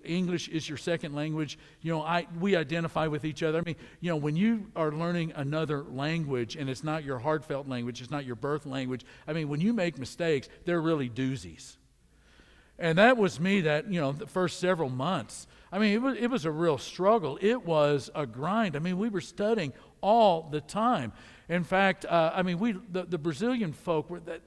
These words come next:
are some of the most beautiful people in the entire world.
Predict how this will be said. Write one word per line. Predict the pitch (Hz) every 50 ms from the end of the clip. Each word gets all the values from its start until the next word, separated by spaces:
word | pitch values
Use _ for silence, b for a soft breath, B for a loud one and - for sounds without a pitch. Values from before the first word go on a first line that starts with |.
| - -
are | 185 170 160
some | - - 180
of | 175
the | 165
most | 156 160 139 123
beautiful | 127 147 196 214 202 170 180
people | - - 175 165 143 156 151
in | 135 131
the | 127 127
entire | 127 123 - 151 151 143 139
world. | 131 127 139 131 123